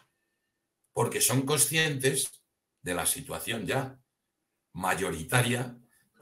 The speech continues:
que opinamos que el Cholo debería abandonar ya el Atlético de Madrid, el banquillo. Pero dicen madridistas, hijos de puta, "No nos gusta el fútbol".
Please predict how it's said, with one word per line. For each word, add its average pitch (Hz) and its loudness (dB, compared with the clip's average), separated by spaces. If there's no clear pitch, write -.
que 95 2
opinamos 101 0
que - -6
el 80 -6
Cholo 107 2
debería 104 0
abandonar 80 -2
ya 87 0
el 95 -2
Atlético 85 -6
de 76 -4
Madrid, 67 -6
el 69 -8
banquillo. 65 -6
Pero 120 8
dicen 120 4
madridistas, 110 4
hijos 107 0
de 110 2
puta, 110 2
"No 123 6
nos 120 8
gusta 123 8
el 110 8
fútbol". 123 4